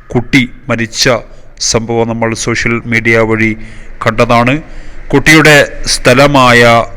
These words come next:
പാണ്ടിക്കാട് പഠിക്കുന്ന സ്കൂൾ ഉൾപ്പെടുന്ന അണക്കയം ഗ്രാമപഞ്ചായത്ത് പരിധികളിലാണ് നിയന്ത്രണം ഏർപ്പെടുത്തിയിരിക്കുന്നത്. ഇരു പഞ്ചായത്തുകളിലും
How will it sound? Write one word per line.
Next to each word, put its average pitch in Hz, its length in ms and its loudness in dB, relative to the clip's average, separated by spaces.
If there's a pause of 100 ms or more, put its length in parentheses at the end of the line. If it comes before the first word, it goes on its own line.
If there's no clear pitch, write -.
പാണ്ടിക്കാട് 117 920 0
പഠിക്കുന്ന 117 600 -2 (120)
സ്കൂൾ 143 440 2 (160)
ഉൾപ്പെടുന്ന 117 680 0 (440)
അണക്കയം 127 560 2 (220)
ഗ്രാമപഞ്ചായത്ത് 117 1300 -2 (300)
പരിധികളിലാണ് 113 840 0 (320)
നിയന്ത്രണം 120 500 0 (560)
ഏർപ്പെടുത്തിയിരിക്കുന്നത്. 117 1120 0 (460)
ഇരു 135 160 4
പഞ്ചായത്തുകളിലും 123 1120 2